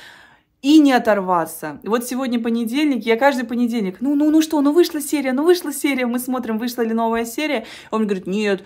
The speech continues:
не вышла, во вторник». И вот мы, мы с таким вообще удовольствием вот этот час вдвоём проводим.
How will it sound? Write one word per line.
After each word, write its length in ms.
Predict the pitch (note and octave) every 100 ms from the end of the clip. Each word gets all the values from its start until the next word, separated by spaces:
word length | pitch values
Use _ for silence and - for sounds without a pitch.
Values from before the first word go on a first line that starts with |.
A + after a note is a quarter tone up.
| -
не 100 | A3
вышла, 400 | A#3 A3 G#3 G3+
во 120 | G3+ A#3+
вторник». 520 | A#3 G#3+ G3 F#3 - - -
И 100 | G#3+
вот 180 | B3 -
мы, 220 | A#3 A#3 A3
мы 100 | A#3+
с 80 |
таким 380 | A#3 A3+ C4 A#3+
вообще 280 | G#3+ G#3+ B3
удовольствием 680 | A3 G#3 G#3 D4 B3+ A3+ F#3+
вот 220 | F#3 - F3
этот 280 | G3+ A3
час 320 | G#3+ B3+ B3+ G#3+
вдвоём 420 | F#3+ G#3+ A3+ G#3
проводим. 720 | G3 F#3+ C4+ C#4+ A3 -